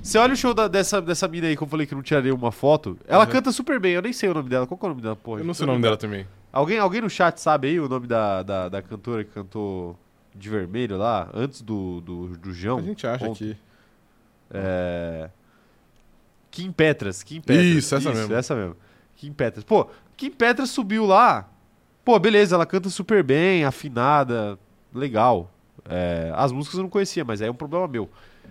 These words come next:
Speaker 1: Mas, porra, o show era, tipo, um D J, ela e três dançarinos.
Speaker 2: Aham.
Speaker 1: Era isso, tipo assim, porra, olha o tamanho do palco, só botar três pessoas, três cabeças lá e can-, ficar cantando. Porra, pera lá,
Speaker 2: Sim.
Speaker 1: né?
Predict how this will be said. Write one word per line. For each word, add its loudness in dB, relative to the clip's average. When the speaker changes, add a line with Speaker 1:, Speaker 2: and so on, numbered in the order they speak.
Speaker 1:
Mas, 2
porra, 6
o 4
show 4
era, 4
tipo, -8
um -10
D -2
J, 4
ela 8
e -4
três 6
dançarinos. 0
Speaker 2:
Aham. 0
Speaker 1:
Era 8
isso, 2
tipo -20
assim, -16
porra, -6
olha 2
o -4
tamanho -2
do -2
palco, 2
só -4
botar 0
três 0
pessoas, -4
três -2
cabeças 2
lá 2
e -6
can-, 0
ficar 0
cantando. -4
Porra, -8
pera -6
lá, 4
Speaker 2:
Sim. 0
Speaker 1:
né? -6